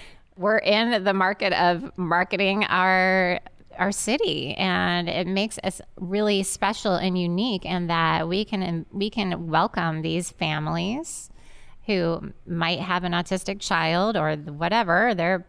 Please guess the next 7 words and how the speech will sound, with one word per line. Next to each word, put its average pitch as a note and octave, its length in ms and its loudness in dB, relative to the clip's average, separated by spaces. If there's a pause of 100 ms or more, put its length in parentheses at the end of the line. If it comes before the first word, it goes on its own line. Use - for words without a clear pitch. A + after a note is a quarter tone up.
they F3+ 300 0
themselves, E3+ 560 0
the E3+ 100 -6
parents F3 380 -2
might F#3 160 -2
be F#3+ 60 -4
autistic, F#3 640 -4